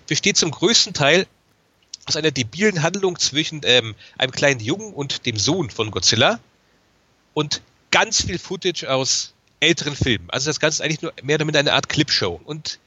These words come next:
tatsächlich nach Frankensteins Kampf gegen die Teufelmonster hat sich das Ganze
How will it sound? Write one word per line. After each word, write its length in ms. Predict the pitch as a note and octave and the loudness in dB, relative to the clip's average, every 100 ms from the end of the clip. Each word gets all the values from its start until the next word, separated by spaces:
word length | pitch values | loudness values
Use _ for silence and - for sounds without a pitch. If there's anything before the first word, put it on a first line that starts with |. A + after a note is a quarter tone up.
| _ | _
tatsächlich 320 | C#3+ E3+ D#3 | -2 -2 0
nach 180 | C#3+ B3+ | 2 2
Frankensteins 500 | - G#3 F3+ D#3 C3 | 2 -4 0 0 0
Kampf 220 | - C#3 | 0 -2
gegen 140 | D#3 C3 | -2 -4
die 80 | |
Teufelmonster 680 | A2+ F3+ A3 D#3 - - C#3+ | -2 -2 -2 -4 -4 0 0
hat 120 | C#3+ | 0
sich 100 | - | -2
das 180 | D#3 C#3+ | -2 0
Ganze 480 | - D3+ - D#3 G3+ | 2 0 2 2 2